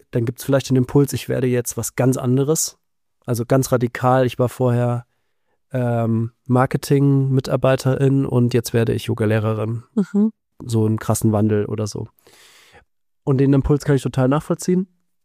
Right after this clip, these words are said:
Speaker 1: Und gleichzeitig ist es eben, äh, wichtig zu gucken, was habe ich schon investiert in meine Ausbildung, in meine Karriere? Also was,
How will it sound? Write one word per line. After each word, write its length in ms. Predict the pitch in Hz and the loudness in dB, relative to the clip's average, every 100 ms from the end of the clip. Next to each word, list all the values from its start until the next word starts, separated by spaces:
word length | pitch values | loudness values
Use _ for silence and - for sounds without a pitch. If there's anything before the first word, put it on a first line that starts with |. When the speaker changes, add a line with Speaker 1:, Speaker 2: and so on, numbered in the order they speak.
| _ _ | _ _
Speaker 1:
Und 280 | 139 131 - | -2 -2 -2
gleichzeitig 640 | - 135 135 139 135 127 | -2 0 2 0 0 -4
ist 200 | - 131 | -2 0
es 260 | 120 - - - | 0 -2 -10 -4
eben, 360 | 139 131 131 | 0 2 2
äh, 140 | 131 127 | 2 0
wichtig 300 | 135 127 - | -2 -4 -6
zu 120 | 131 | -6
gucken, 260 | - 135 127 | -2 2 2
was 100 | 117 | 2
habe 120 | 123 | -2
ich 60 | |
schon 140 | - 131 | 0 0
investiert 480 | 123 120 - 165 165 | 0 -2 0 0 2
in 100 | 151 | 0
meine 280 | 147 147 | 2 0
Ausbildung, 540 | 139 147 - 147 147 143 | 0 -4 -2 0 2 0
in 140 | 135 | 2
meine 200 | 131 135 | 2 2
Karriere? 600 | 127 135 131 139 135 143 | 0 2 2 2 0 0
Also 200 | 127 123 | 2 2
was, 300 | 120 120 - | 0 -2 -8